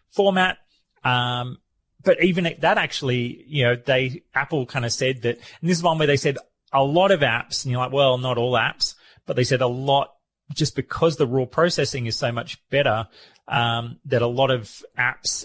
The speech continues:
even under the emulation system that they're using to run an app that hasn't been,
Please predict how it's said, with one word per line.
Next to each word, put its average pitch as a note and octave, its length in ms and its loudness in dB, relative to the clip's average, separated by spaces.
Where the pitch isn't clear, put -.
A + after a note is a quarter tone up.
even F3 280 2
under D#3 180 0
the C#3 220 -4
emulation C#3 640 -2
system A#2 420 -6
that A2 160 -8
they're A#2 100 -8
using G#2+ 540 -6
to A#2 400 2
run A#2+ 240 0
an A2 100 -2
app A#2+ 220 -2
that A2+ 120 -4
hasn't B2 460 -6
been, G#2 440 -8